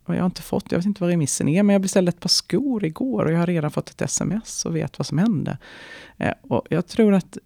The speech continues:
det får inte bli för stor skillnad faktiskt i det som sker för dig som privatperson i förhållande till en kund- och konsumentrelation och dig som, som en, en, ja,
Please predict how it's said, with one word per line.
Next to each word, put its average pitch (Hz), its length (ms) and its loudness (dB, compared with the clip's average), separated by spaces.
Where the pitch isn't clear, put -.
det 175 120 -6
får - 120 -2
inte 185 120 -2
bli 170 120 2
för - 120 -4
stor 196 240 2
skillnad 196 580 -2
faktiskt - 640 -6
i 175 80 0
det 156 160 0
som 147 200 -2
sker 165 540 -2
för - 180 -4
dig 143 220 2
som 135 440 -4
privatperson 180 920 -4
i 165 180 -4
förhållande 156 540 -4
till - 300 -6
en 143 100 -2
kund- 139 340 0
och - 60 -8
konsumentrelation 131 920 -4
och 139 100 -2
dig 139 200 2
som, 127 400 -2
som 127 440 -2
en, 135 560 -4
en, 160 500 -4
ja, 151 160 0